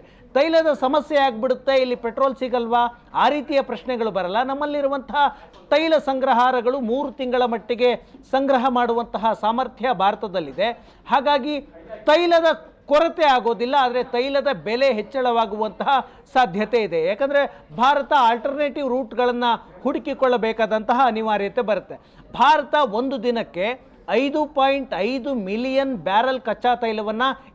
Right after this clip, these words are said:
ಇಂಪೋರ್ಟ್ ಮಾಡ್ಕೊಂಡ್ರೆ ಈ ಹರ್ಮುಸ್ ಜಲಸಂಧಿಯ ಮೂಲಕ ಎರಡು ಮಿಲಿಯನ್ ಕಚ್ಚಾ ತೈಲವನ್ನ, ಎರಡು ಮಿಲಿಯನ್ ಬ್ಯಾರೆಲ್ ಕಚ್ಚಾ ತೈಲವನ್ನ ಭಾರತ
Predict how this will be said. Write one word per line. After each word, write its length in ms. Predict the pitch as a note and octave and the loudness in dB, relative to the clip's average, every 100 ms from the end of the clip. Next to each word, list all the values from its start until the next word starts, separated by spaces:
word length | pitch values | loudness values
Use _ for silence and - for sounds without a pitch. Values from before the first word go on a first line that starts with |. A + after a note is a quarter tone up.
| - | -6
ಇಂಪೋರ್ಟ್ 540 | C#4+ D4+ D#4 C#4+ - | -4 2 4 4 2
ಮಾಡ್ಕೊಂಡ್ರೆ 840 | A3+ G3 F3 E3 F3+ A#3 A#3+ - - | -4 -2 -4 -6 -2 -2 -2 -8 -6
ಈ 140 | B3 | 0
ಹರ್ಮುಸ್ 440 | A3+ G3+ A#3+ D4+ G#3 | 2 2 0 -2 -2
ಜಲಸಂಧಿಯ 640 | E3 A#3+ B3 B3 A3+ A3+ | -2 -2 -2 -4 -4 -4
ಮೂಲಕ 400 | G#3 G3 G3 F3+ A#3+ C4+ C4 - - C#3 | -4 -4 -6 -2 0 0 -2 -16 -20 -2
ಎರಡು 440 | G#3 C4+ C#4+ C#4+ C#4 | 2 4 2 0 -2
ಮಿಲಿಯನ್ 640 | G#3 A#3 B3+ C4 C#4 C4+ | -2 -2 0 0 -2 -4
ಕಚ್ಚಾ 420 | - A3 - B3+ | -6 -6 0 0
ತೈಲವನ್ನ, 580 | A#3+ A#3 G#3+ F#3+ E3+ F3 A#3 C4+ - E3 | 0 -2 -2 -4 -6 -2 -2 -2 -8 -4
ಎರಡು 260 | A3 B3+ | -2 0
ಮಿಲಿಯನ್ 440 | A#3+ A3+ C4 C4 A3 | 0 0 0 -2 -2
ಬ್ಯಾರೆಲ್ 380 | F#3 G#3+ B3 A#3 | 0 2 0 -2
ಕಚ್ಚಾ 340 | G#3+ A#3+ A3+ | -2 0 0
ತೈಲವನ್ನ 440 | A3+ G#3 G3+ A3 | 0 -2 -2 -4
ಭಾರತ 360 | G#3+ F#3+ G#3 | 0 0 0